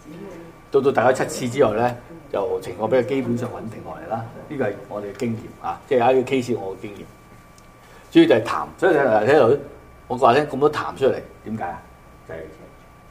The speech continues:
痰迷心竅，係痰作怪。嗱，呢個嚴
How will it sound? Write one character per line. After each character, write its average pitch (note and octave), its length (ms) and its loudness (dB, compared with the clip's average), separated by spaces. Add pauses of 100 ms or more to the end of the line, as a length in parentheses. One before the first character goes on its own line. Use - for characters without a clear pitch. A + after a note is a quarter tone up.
(720)
痰 - 140 -8 (160)
迷 - 160 -14
心 - 140 -12
竅， - 840 -20
係 G2+ 120 -10
痰 E2 260 -8
作 - 200 -12
怪。 - 100 -12 (1200)
嗱， F#2+ 160 -4
呢 F3+ 80 2
個 C#3+ 100 4
嚴 A#2+ 60 2